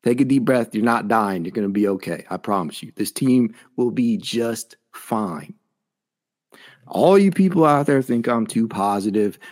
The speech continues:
For all you people out there to think I'm just, you know, lollygagging.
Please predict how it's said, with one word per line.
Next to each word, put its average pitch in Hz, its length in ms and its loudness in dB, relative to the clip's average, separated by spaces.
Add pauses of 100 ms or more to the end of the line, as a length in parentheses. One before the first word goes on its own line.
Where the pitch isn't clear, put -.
For 104 160 -4
all 120 160 2
you 143 120 4
people 131 320 0
out 120 200 0
there 120 160 0
to 104 80 -2
think 113 260 -4
I'm 110 180 0
just, 110 300 -2 (1400)
you 147 80 0
know, 147 400 0
lollygagging. 131 1000 2